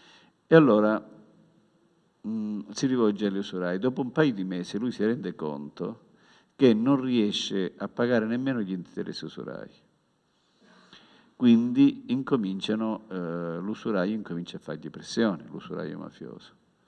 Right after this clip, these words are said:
Eh, entra nel negozio, gli prende un televisore, un frigorifero e se lo porta, lo stra-, lo fa strattonare.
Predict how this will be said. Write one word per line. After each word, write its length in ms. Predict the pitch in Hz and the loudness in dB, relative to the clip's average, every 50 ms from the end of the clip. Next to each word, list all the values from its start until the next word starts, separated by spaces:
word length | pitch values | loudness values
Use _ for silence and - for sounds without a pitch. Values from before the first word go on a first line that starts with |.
| _ _ _ _ _ _ _ _ _ _ _ _ _ _ _ _ _ _ _ | _ _ _ _ _ _ _ _ _ _ _ _ _ _ _ _ _ _ _
Eh, 500 | - 120 117 113 107 104 104 101 101 101 95 92 - | 4 6 8 8 8 8 6 4 2 0 -2 -4 -6
entra 320 | 98 107 104 101 101 95 | -4 -4 -4 -4 -6 -6
nel 80 | 95 95 | -4 -4
negozio, 520 | 92 95 92 98 98 95 92 95 - 87 | -4 -4 -2 0 0 0 0 -2 -8 -10
gli 140 | 85 82 87 | -10 -10 -10
prende 260 | 85 87 85 85 85 | -8 -6 -8 -6 -6
un 100 | 85 85 | -8 -10
televisore, 640 | - - 82 82 82 85 87 - 104 104 104 101 95 | -8 -8 -8 -8 -8 -8 -6 -4 -2 0 0 0 0
un 120 | 90 90 | -2 -6
frigorifero 560 | - - 92 90 87 90 92 95 92 - 80 78 | -10 -12 -10 -8 -6 -6 -6 -6 -8 -8 -10 -12
e 20 | |
se 160 | - - - | -10 -10 -10
lo 140 | 82 82 78 | -10 -10 -8
porta, 680 | - - 107 104 104 101 104 - - - 110 117 123 131 - _ _ _ _ _ _ _ _ _ _ _ _ _ - - - - _ _ _ | -6 -4 -2 -2 -2 -4 -6 -12 -10 -8 -8 -8 -10 -14 -20 _ _ _ _ _ _ _ _ _ _ _ _ _ -20 -20 -20 -20 _ _ _
lo 180 | - 101 101 95 | -10 -6 -6 -6
stra-, 280 | - - - 90 85 | -6 -6 -6 -6 -4
lo 120 | 64 87 92 | -2 -4 -4
fa 160 | - 98 92 | -4 -4 -6
strattonare. 1080 | - - - 85 95 - - - 90 92 101 107 110 107 107 104 107 107 104 107 - | -6 -6 -8 -10 -10 -10 -8 -6 -6 -4 -2 -2 -2 -2 -2 -2 -4 -4 -6 -8 -12